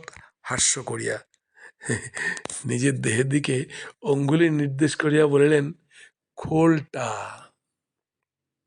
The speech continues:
আজ দ্বিতীয় পরিচ্ছেদ এখানেই পাঠ সমাপ্ত হল। সকলকে নমস্কার। ওম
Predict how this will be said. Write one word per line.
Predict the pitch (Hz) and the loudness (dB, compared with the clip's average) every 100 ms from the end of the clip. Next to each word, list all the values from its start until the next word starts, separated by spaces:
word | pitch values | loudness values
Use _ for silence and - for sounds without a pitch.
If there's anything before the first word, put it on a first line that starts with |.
| _ _ _ _ _ _ _ _ _ _ _ _ _ _ _ _ _ _ _ _ _ _ _ _ _ _ _ _ | _ _ _ _ _ _ _ _ _ _ _ _ _ _ _ _ _ _ _ _ _ _ _ _ _ _ _ _
আজ | - 127 110 131 - - _ _ _ - _ _ _ - 110 | -6 -4 -4 -4 -6 -6 _ _ _ -20 _ _ _ -14 0
দ্বিতীয় | 123 123 156 | 0 2 0
পরিচ্ছেদ | 147 143 - - 101 - _ _ _ _ _ _ _ _ _ _ _ - | 0 0 0 -4 -4 -12 _ _ _ _ _ _ _ _ _ _ _ -10
এখানেই | 117 - 131 127 - _ _ _ _ _ _ _ | -6 -2 0 0 -4 _ _ _ _ _ _ _
পাঠ | 120 120 - | -6 -6 -2
সমাপ্ত | - 117 120 - | 0 0 -2 2
হল। | 147 151 160 208 - _ _ _ _ _ _ _ _ _ _ _ _ _ _ - | 4 4 4 -2 -10 _ _ _ _ _ _ _ _ _ _ _ _ _ _ -14
সকলকে | - 101 110 - 135 - _ _ - | -10 -4 -4 -4 -6 -8 _ _ -8
নমস্কার। | 104 101 - - 117 139 190 - _ _ _ - _ _ _ _ _ - | -4 -2 -2 -2 -2 -2 -4 -12 _ _ _ -20 _ _ _ _ _ -6
ওম | 120 139 135 | -2 0 0